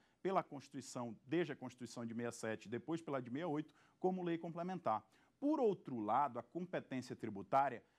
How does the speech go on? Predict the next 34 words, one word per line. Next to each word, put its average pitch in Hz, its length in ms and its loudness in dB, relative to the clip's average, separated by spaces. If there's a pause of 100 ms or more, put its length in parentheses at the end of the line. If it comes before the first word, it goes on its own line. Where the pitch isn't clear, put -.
(180)
é 170 100 -4
a 165 60 -4
competência 175 640 -6
para 175 300 2
instituir 220 760 -2
tributo, 180 500 -4 (320)
ou 233 160 4
seja, 165 460 2 (580)
competência 147 600 -2
da 143 120 0
União 220 340 0
para 202 200 2
instituir 170 460 -4
o 240 40 -2
imposto 160 320 -4
de 117 80 -6
renda, 123 360 0 (220)
competência 160 720 -2
da 170 100 0
União 226 380 -2
para 202 240 0
instituir 175 560 -2 (400)
o 214 100 2
Imposto 160 380 0
sobre 202 200 -2
a 269 80 2
Propriedade 151 680 0 (100)
Territorial 180 600 -4
Rural, 139 460 0
o 151 140 0
I 131 40 -2
T 175 160 -4
R, 104 320 -2 (240)
competência 131 840 -2